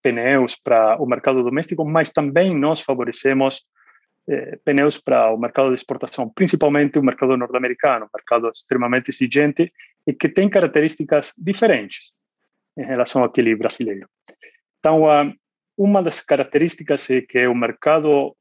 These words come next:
eh, norte-americano está mais avançado no desenvolvimento da tecnologia dos elétricos. Nesse sentido, nós já estamos trabalhando hoje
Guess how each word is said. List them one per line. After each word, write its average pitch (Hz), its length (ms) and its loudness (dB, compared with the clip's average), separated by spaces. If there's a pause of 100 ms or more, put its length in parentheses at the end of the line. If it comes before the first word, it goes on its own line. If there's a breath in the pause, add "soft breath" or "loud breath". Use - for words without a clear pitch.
eh, 123 360 -6
norte-americano 127 920 0 (260)
está - 160 0
mais 139 260 0
avançado 131 540 2
no 120 180 -4
desenvolvimento 117 720 -2
da 113 100 -2
tecnologia 110 520 -2
dos 110 180 -6
elétricos. - 540 -8 (440 loud breath)
Nesse 170 380 4
sentido, 139 600 2 (760)
nós 127 240 2 (240)
já 135 140 4
estamos 131 540 -2 (180)
trabalhando 123 460 0
hoje 127 300 0